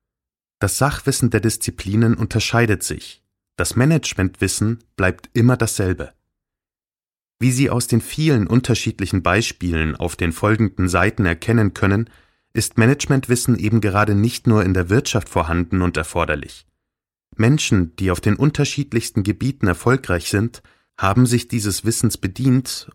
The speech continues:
oft ohne es selbst zu wissen. Dieses Buch hat in seiner ursprünglichen Ausgabe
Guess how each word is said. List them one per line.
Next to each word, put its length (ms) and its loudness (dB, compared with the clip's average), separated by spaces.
oft 560 -4
ohne 240 4
es 160 -4
selbst 360 -2
zu 140 -6
wissen. 360 -4
Dieses 280 0
Buch 340 0
hat 180 0
in 140 0
seiner 300 2
ursprünglichen 640 0
Ausgabe 640 0